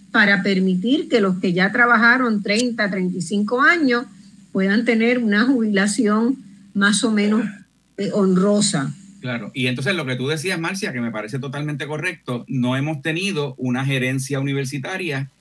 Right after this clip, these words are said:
Speaker 2: dispuesta a defender el presupuesto de la universidad. Nosotros
Speaker 1: Bueno, yo,
Speaker 2: la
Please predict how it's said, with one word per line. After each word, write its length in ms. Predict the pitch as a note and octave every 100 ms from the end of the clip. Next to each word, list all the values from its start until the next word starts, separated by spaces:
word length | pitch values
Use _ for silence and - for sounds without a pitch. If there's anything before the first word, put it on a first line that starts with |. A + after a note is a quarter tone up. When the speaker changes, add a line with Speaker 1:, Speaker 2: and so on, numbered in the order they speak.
| _
Speaker 2:
dispuesta 600 | - E3 - C#3 E3+ F3+ -
a 80 |
defender 400 | A#2+ A#2 A2 G2+
el 80 | B2
presupuesto 540 | C3 D3 D#3 B2 C3 C#3
de 60 |
la 60 | C#3
universidad. 560 | C#3 C3 A#2+ A#2 G2 E2+ _ _ _ _ _ - -
Nosotros 340 | A#2 B2+ A#3
Speaker 1:
Bueno, 220 | A#3+ G3
yo, 100 | F#3
Speaker 2:
la 260 | A#3+ D4+ -